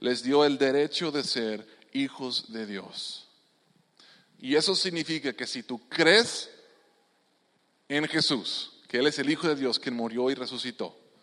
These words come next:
y recibes a Él, que significa, "Lo haces tu Señor y Rey de tu vida, te sometes a Él, tú recibes a Él", Dios te da el derecho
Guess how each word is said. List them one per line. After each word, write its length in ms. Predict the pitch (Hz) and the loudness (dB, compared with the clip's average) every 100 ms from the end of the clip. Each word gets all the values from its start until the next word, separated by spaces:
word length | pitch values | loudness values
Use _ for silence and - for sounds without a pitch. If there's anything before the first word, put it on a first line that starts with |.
| _ _ _ _ _ _ _ _ _ _ _ _ _ - | _ _ _ _ _ _ _ _ _ _ _ _ _ -6
y 160 | 151 | -2
recibes 760 | 143 147 - - 214 247 247 - | 2 4 4 2 2 2 2 0
a 180 | 175 170 | 2 4
Él, 380 | 175 139 120 117 - - - | 6 4 2 -4 -10 -20 -6
que 140 | - 143 | 0 2
significa, 920 | 165 165 165 156 196 - 180 156 143 - - - _ _ _ _ _ - | 4 4 2 2 0 4 6 4 0 -12 -20 -20 _ _ _ _ _ 0
"Lo 240 | 139 143 | 6 8
haces 340 | 160 208 190 | 6 4 -2
tu 140 | - 165 | 0 0
Señor 800 | - 143 143 156 170 180 175 - - - _ _ _ - | 2 0 4 6 6 6 -2 -16 -20 -20 _ _ _ -2
y 140 | 139 | 0
Rey 220 | 131 147 | 2 4
de 120 | 175 | 4
tu 180 | 170 165 | 6 4
vida, 300 | 170 160 123 | 4 4 2
te 120 | 110 | 0
sometes 480 | 113 127 139 143 147 | -2 0 0 -2 -2
a 80 | 143 | 0
Él, 120 | 123 | 0
tú 120 | 123 131 | -2 -6
recibes 580 | 143 131 165 165 156 | -4 -4 -2 -2 -2
a 180 | 151 139 | -2 -4
Él", 180 | 104 90 - _ _ _ _ _ _ _ _ _ _ - | -6 -10 -18 _ _ _ _ _ _ _ _ _ _ -16
Dios 560 | 123 160 190 208 - | 4 8 8 8 4
te 100 | 175 | 0
da 240 | 147 147 143 | 0 0 0
el 280 | 156 143 143 | -2 -2 0
derecho 720 | 151 156 180 180 - 107 | 2 4 2 2 -4 -6